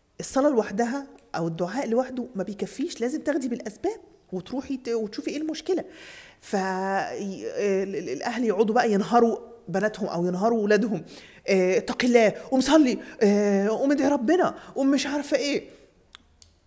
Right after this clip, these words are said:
ف-، فهو بيحس أصلًا إن هو مش متقبل. ويمكن يعني في واحدة صاحبتنا مشهورة،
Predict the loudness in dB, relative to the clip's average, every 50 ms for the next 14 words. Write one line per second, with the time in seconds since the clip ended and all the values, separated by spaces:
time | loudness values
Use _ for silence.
0 | _ _ _ _ _ _ _ _ -12 -8 -4 0 0 0 0 0 -2 -6 -6 -6
1 | -2 0 2 2 2 0 -2 -6 -6 -4 -4 -4 -4 -4 -4 -4 -6 -4 -6 -8
2 | -8 -10 -12 -12 -6 -4 -4 -4 -4 -6 -12 -16 -20 -20 -20 -20 -10 -6 -2 -2
3 | -2 -2 -4 -4 -4 -4 -4 -4 -8 -12 -14 -14 -14 -14 -16 -20 _ _ -12 -10
4 | -8 -6 -4 -4 -4 -4 -4 -6 -8 -10 -14 -20 _ _ _ _ _ _ _ _
5 | _ _ _ _ -10 -4 -2 0 0 0 -2 -2 -4 -6 -8 -8 -4 -2 -2 -2
6 | 0 -2 -4 -4 -4 -4 0 0 0 0 0 -4